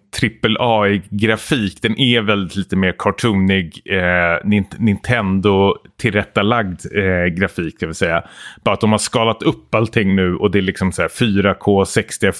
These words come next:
P S. Ehm, det, det är helt otroliga vilka så här,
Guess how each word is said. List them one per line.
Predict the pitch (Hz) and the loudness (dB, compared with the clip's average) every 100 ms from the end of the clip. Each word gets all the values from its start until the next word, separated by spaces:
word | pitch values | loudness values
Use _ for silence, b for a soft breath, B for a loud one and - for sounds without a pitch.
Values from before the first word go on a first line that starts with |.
| - | -2
P | 98 | -2
S. | 92 - - - - | 0 -2 -4 -6 -4
Ehm, | 92 87 85 85 - B B B B | 0 0 0 -4 -10 B B B B
det, | 110 101 | -2 0
det | - 107 | 0 2
är | 107 | 2
helt | 101 110 95 - | 2 -2 -4 -6
otroliga | 113 - 143 120 104 101 | -4 0 0 2 0 0
vilka | 90 92 92 | -2 -4 -4
så | 98 | 0
här, | 90 85 | 2 2